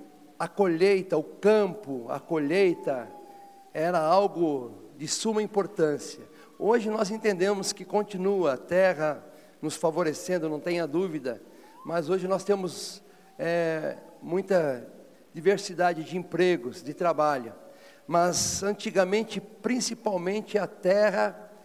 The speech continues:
era aonde se plantava, aonde se recebia a colheita,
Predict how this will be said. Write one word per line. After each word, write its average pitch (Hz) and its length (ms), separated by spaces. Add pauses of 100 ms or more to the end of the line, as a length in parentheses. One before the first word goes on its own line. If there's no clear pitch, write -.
(380)
era 165 960 (580)
aonde 170 500
se 165 540 (140)
plantava, 196 960 (680)
aonde 170 440
se - 180
recebia 170 680
a 165 60
colheita, 185 880